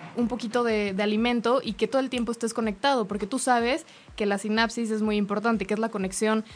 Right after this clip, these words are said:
de neuronas y que te hace recordar todos los eventos del pasado y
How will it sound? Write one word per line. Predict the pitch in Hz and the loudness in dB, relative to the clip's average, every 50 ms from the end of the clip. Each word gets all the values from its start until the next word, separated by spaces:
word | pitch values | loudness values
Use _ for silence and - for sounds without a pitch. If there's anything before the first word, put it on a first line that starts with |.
| - - - | -20 -12 -4
de | 208 214 | 0 2
neuronas | 214 208 208 214 220 233 226 220 220 220 220 220 220 | 2 4 4 4 4 4 4 4 4 2 0 0 -2
y | - 196 | -6 -6
que | - 214 202 | -6 -4 -2
te | - | -2
hace | 214 214 220 | -2 -2 -2
recordar | 220 214 190 - 202 202 208 208 202 208 214 220 - - - - - - - _ - | -4 -4 -4 -2 -2 0 2 4 4 4 4 2 -2 -10 -20 -20 -20 -20 -20 _ 2
todos | - 233 233 233 | 4 6 6 6
los | 233 220 208 | 4 2 0
eventos | 214 202 208 214 208 214 | 0 0 0 0 2 2
del | 208 208 196 | 0 0 0
pasado | - 196 190 - 220 214 220 214 214 214 220 240 - | 0 -2 0 4 4 6 6 6 4 4 2 0 0
y | - 226 233 240 262 285 | -2 -2 0 0 0 -2